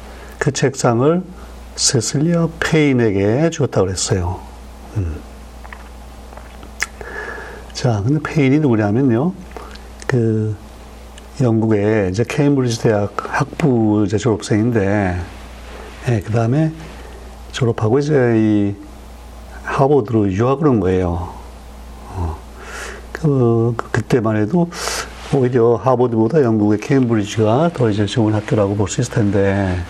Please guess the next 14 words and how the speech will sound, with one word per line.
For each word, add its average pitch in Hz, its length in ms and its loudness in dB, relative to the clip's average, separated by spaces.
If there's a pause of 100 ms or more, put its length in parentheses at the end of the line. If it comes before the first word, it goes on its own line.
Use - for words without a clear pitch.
(640)
이거 135 80 4
왜 113 100 4
그랬냐면, 107 540 2 (960)
그, 131 200 -2
그, 110 760 2 (400)
케임브리지도 143 960 2
역시 139 720 2
이 131 200 2
여학생들에게 120 1120 2 (600)
이 110 340 0 (680)
박사과정이 120 540 2
지금 110 160 4
없는 104 220 0
거예요. 90 300 -2